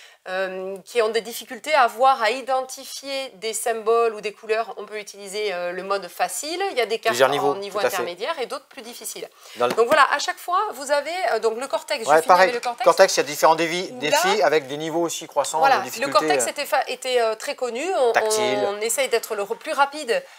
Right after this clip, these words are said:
Speaker 1: à trouver une solution. Donc ce sont des défis logiques, ce sont des défis tactiles. On ferme
Speaker 2: Ouais.
Speaker 1: les yeux, on touche une carte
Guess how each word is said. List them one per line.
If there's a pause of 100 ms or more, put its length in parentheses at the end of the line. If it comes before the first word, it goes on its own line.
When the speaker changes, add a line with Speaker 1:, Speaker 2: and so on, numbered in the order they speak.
(260)
Speaker 1:
à
trouver
une
solution.
Donc
ce
sont
des
défis
logiques,
ce
sont
des
défis
tactiles.
On
ferme
Speaker 2:
Ouais.
Speaker 1:
les
yeux,
on
touche
une
carte